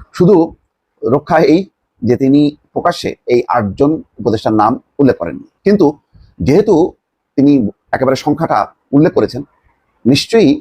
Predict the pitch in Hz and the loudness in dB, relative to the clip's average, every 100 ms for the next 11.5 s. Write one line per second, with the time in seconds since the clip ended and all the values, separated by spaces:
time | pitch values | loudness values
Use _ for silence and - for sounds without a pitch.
0 | - 135 131 117 131 117 - 104 107 104 | -2 0 2 2 0 -2 -2 -2 0 -2
1 | - 98 104 95 - - - - _ _ | -2 -4 -6 -10 -10 -12 -16 -20 _ _
2 | _ _ _ 160 214 202 - _ 127 127 | _ _ _ 0 2 0 -4 _ -4 -2
3 | - 127 156 127 127 - 104 131 - - | -2 -2 0 0 0 -4 -6 -4 -4 -2
4 | 127 123 127 160 147 - _ - _ _ | -2 -2 -2 0 -2 -2 _ -20 _ _
5 | - - 123 175 147 139 120 - _ _ | -18 -4 2 2 2 0 -2 -8 _ _
6 | - 135 143 131 127 123 123 117 - _ | -2 2 4 4 2 2 0 -4 -8 _
7 | 120 117 120 110 - _ _ _ _ - | -2 0 0 -2 -4 _ _ _ _ -6
8 | 120 110 117 113 104 110 120 113 101 110 | -2 0 0 0 -2 -6 -4 -2 -2 -2
9 | 110 - 101 113 95 - - _ _ _ | -4 -4 0 0 0 -6 -18 _ _ _
10 | _ _ 151 135 - 156 196 196 180 185 | _ _ 0 0 0 -2 0 0 0 0
11 | 123 143 113 156 | 0 0 0 -2